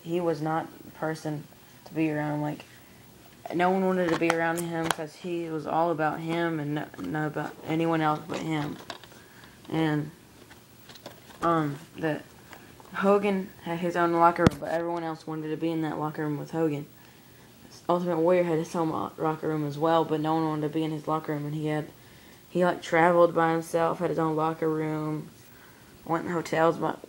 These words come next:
with him, like, with himself. And it talks about him being a weird person, and, like, uh, I think you could, I think, um,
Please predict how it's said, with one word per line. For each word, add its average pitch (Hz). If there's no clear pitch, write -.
with 170
him, 160
like, 165
with 160
himself. 160
And -
it -
talks 175
about 165
him 175
being 170
a 147
weird 170
person, 170
and, 160
like, 151
uh, -
I -
think -
you 196
could, -
I 175
think, 185
um, 78